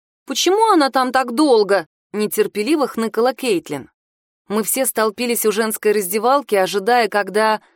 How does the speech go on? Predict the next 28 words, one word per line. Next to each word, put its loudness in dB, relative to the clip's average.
«королева» 0
наконец-то 0
удостоит 2
нас 0
своим -2
присутствием. -2
Другая 2
девушка, -2
которую, 0
как -2
я 2
выяснила, -2
звали 0
Рене, 0
посмотрела 0
на -4
часы. -6
«Мы 0
должны 0
были 0
выйти -4
на 0
поле 0
для -2
разминки 0
пять -2
минут -2
назад». 2